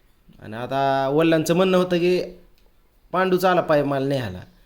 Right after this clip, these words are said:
त्याला बापाही काळजी नाही, इतक्या दिवस कुठे गेला? आता आलाय, आडवं तिडवं बोलायला लागलं. आता पांडूचा एवढ्यात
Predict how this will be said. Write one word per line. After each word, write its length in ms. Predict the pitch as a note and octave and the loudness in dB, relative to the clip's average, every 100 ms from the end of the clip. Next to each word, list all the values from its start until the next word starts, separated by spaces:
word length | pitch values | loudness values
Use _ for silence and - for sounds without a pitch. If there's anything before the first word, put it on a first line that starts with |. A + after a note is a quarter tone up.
| _ _ | _ _
त्याला 140 | C#3+ C#3+ | -6 0
बापाही 340 | F3 F3 D#3 | 0 2 0
काळजी 400 | D3 E3 D3 C3 | 2 0 0 -2
नाही, 200 | A#2+ A#2+ | -2 -2
इतक्या 220 | D#3 D#3+ | -2 0
दिवस 200 | D3+ D3 | 0 0
कुठे 200 | E3+ D#3 | -4 -2
गेला? 140 | C3 B2 | -2 -2
आता 180 | C3+ | -2
आलाय, 380 | C#3+ D#3+ D#3+ E3 - - _ - | 0 0 0 -4 -10 -20 _ -8
आडवं 260 | C#3 D#3+ D3+ | -2 2 2
तिडवं 320 | D3+ D3 C#3+ | 0 0 0
बोलायला 320 | D3 D3 C#3 | 0 0 0
लागलं. 160 | C#3 D#3 | -2 -2
आता 180 | C#3+ - | -6 -6
पांडूचा 440 | D3+ D3+ C#3 C#3 | -4 -2 -2 0
एवढ्यात 220 | C#3 C3+ | 0 0